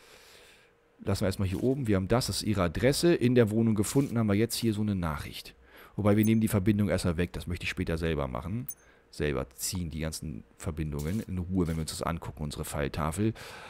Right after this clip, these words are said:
Also gut, wir haben hier Ruf mich an, S. So, super, wird auch unterlegt. Das heißt, wir können uns das nochmal als Einzelbeweis ziehen. Nochmal einen unbekannten Bürger oder Bürgerin. Das ist ja auch ein Übersetzungsfehler. Das wird nicht,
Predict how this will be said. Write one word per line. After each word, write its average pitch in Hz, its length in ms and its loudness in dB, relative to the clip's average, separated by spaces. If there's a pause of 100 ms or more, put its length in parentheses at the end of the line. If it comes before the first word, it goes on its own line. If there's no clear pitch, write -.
(140)
Also 117 280 2
gut, 120 240 4
wir 92 120 0
haben 110 100 0
hier 127 340 4 (400)
Ruf 117 440 -4
mich 135 280 -2
an, 131 440 0
S. - 680 -2 (1700)
So, 85 280 -2
super, 80 280 -2
wird 98 140 0
auch 92 100 0
unterlegt. 101 380 0
Das - 60 -2
heißt, 104 160 -2
wir - 80 -6
können 117 180 0
uns 107 80 0
das 101 100 -4
nochmal 110 200 0
als 107 160 -4
Einzelbeweis 87 720 -2
ziehen. 113 460 -4 (640)
Nochmal 107 360 6
einen 107 80 2
unbekannten 120 640 0
Bürger 127 400 6
oder 107 220 4
Bürgerin. 113 460 2
Das 101 100 -4
ist - 100 -8
ja 95 80 2
auch 90 80 0
ein 98 60 -4
Übersetzungsfehler. 113 720 -2
Das 110 160 -6
wird - 80 -14
nicht, 95 200 -10